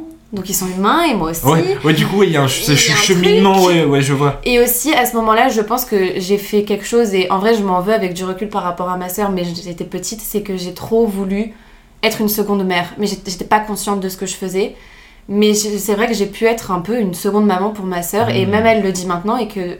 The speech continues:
Speaker 1: des fois elle a plus peur de moi que de ma mère, parce que vraiment j'ai eu cette sensation que je devais protéger ma sœur.
Speaker 2: Et tu le vis comme une pression ou pas ? Encore aujourd'hui ou pas ?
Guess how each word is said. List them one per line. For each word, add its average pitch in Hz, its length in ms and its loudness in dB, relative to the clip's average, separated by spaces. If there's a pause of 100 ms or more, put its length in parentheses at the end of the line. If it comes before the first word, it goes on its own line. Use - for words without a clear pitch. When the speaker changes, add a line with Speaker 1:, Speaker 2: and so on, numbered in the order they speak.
(120)
Speaker 1:
des 185 160 -2
fois 247 160 4
elle 208 60 2
a 170 40 2
plus 233 220 -6
peur 233 220 2
de 185 100 -2
moi 214 360 2 (240)
que 220 100 0
de 214 120 2
ma 226 160 4
mère, 214 220 -2
parce 190 160 -6
que 196 80 -4
vraiment 185 280 -2
j'ai 226 160 0
eu 196 60 -2
cette 185 180 -4
sensation 196 320 -6
que 254 120 -2
je 170 100 -2
devais 190 260 0
protéger 233 540 0
ma 208 140 0
sœur. 175 200 -8 (140)
Speaker 2:
Et 104 60 -8
tu - 180 -10
le 107 60 -6
vis 107 80 -8
comme 110 120 -6
une 104 80 -4
pression 107 360 -8
ou 160 40 -2
pas ? 110 300 -8
Encore 123 300 2
aujourd'hui 117 360 -2
ou 147 60 -8
pas ? 117 280 -10